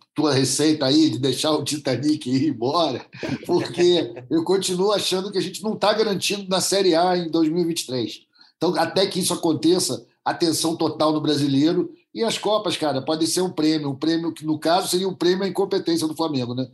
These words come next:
Mas pode acontecer, já aconteceu antes. O Flamengo com times piores já chegou a essas finais. Vamos tentar aí na quarta-feira. É lógico que, apesar do meu pessimismo, eu vou torcer que nem um maluco aqui.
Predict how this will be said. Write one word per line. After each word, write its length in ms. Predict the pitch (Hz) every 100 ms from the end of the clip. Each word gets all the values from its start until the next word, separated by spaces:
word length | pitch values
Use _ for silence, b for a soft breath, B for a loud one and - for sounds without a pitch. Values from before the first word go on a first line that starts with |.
| b b
Mas 160 | 147 147
pode 220 | 170 180
acontecer, 580 | 165 180 175 - 165 165
já 100 | 170
aconteceu 580 | 156 165 151 151 156 143
antes. 380 | 156 - - b b b
O 20 |
Flamengo 300 | 147 147 160
com 140 | 160 151
times 280 | 151 160 147
piores 420 | 160 139 156 156
já 100 | 160
chegou 280 | 156 147 151
a 40 |
essas 180 | 151 151
finais. 480 | 156 135 120 - - _ _ _ _
Vamos 200 | 127 156
tentar 340 | 190 190 190 190
aí 120 | 175
na 120 | 170
quarta-feira. 600 | 165 156 156 - 151 175
É 60 | 143
lógico 460 | 139 156 170 151
que, 100 | 147
apesar 440 | 143 131 135 131 143
do 80 | 147
meu 120 | 147
pessimismo, 580 | 151 147 135 139 139 135
eu 60 |
vou 100 | 131
torcer 300 | 143 127 -
que 80 | 139
nem 140 | 135
um 40 | 139
maluco 520 | 147 143 143 156 156
aqui. 360 | - 262 330